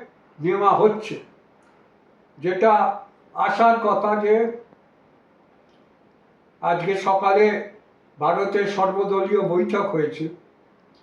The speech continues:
এবং বৈঠক, বৈঠক থেকে একটা ঐক্যমতের ভিত্তিতে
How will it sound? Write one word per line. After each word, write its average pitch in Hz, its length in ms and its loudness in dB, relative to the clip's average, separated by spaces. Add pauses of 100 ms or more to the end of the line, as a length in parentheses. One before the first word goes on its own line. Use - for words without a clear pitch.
(1500)
এবং 196 180 -2 (140)
বৈঠক, 208 380 0 (140)
বৈঠক 214 320 2 (120)
থেকে 226 180 -2 (140)
একটা 226 200 0 (420)
ঐক্যমতের 233 800 0
ভিত্তিতে 214 460 0